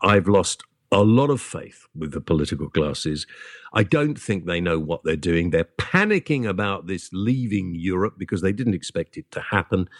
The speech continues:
And now half a dozen of them getting very excited, see themselves in positions of enormous power when we leave Europe. And, uh, I think the whole thing is a major catastrophe.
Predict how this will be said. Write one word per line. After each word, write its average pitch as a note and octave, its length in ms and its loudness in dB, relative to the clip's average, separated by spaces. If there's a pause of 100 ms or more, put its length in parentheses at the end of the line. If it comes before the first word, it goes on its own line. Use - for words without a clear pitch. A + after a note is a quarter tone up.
(440)
And F2+ 160 2
now A2+ 240 2
half C#3 320 2
a A#2 40 0
dozen G2+ 360 0
of E2 80 -2
them E2+ 140 -2
getting E2+ 260 -2
very A#2 240 2
excited, D#2+ 540 -4
see A#2+ 240 0
themselves F2 500 -2
in D#2+ 120 -6
positions E2+ 520 -4
of E2 140 -2
enormous F2+ 480 2
power D#2 500 0 (380)
when E2+ 240 2
we D#2 100 2
leave D2+ 300 2
Europe. C#2+ 360 2 (360)
And, D#2+ 480 4
uh, E2 340 2
I F2 140 0
think F#2+ 240 0
the D#2 80 -2
whole F#2+ 180 4
thing D#2 320 -2
is D#2+ 320 0 (140)
a E2 100 4
major F#3+ 720 2
catastrophe. - 920 -6